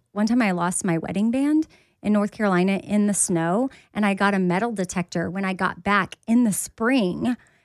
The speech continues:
and I found it. And the reason why I was gone a season <laughs> was because Ben at the time, he was in the Air Force and he was in Afghanistan. And so my mom flew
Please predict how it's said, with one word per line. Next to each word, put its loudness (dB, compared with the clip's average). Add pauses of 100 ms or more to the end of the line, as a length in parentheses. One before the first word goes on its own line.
and 0
I 2
found 2
it. -6 (400)
And 2
the 0
reason 2
why 2
I 2
was -2
gone 2
a -2
season 0 (360)
<laughs> -20
was -2
because 0 (420)
Ben 2
at -2
the -2
time, 0
he 2
was -2
in 0
the -4
Air 0
Force -6 (140)
and 0
he -6
was -4
in 0
Afghanistan. -4
And -14
so -4
my 2
mom 2
flew -2